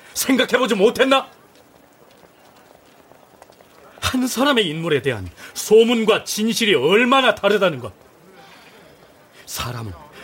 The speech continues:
누구나 일반이라는 것. 사랑은 자유롭다는 것. 행복은 주위 사람들의 시비에도 불구하고 당사자들의 의지로 창조할 수 있다는 것.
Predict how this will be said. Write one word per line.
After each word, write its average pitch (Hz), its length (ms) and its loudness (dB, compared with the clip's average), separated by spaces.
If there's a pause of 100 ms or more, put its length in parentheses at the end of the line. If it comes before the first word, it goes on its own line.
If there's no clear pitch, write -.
(100)
누구나 165 400 0
일반이라는 226 760 0
것. 220 180 0 (1120)
사랑은 190 500 -8
자유롭다는 240 680 0
것. 98 140 -16 (1160)
행복은 202 600 0 (1080)
주위 135 340 -6
사람들의 110 640 -12
시비에도 190 560 0
불구하고 170 500 -4 (300)
당사자들의 220 880 0
의지로 247 560 2 (140)
창조할 302 600 4
수 349 120 0
있다는 277 340 2
것. 202 160 0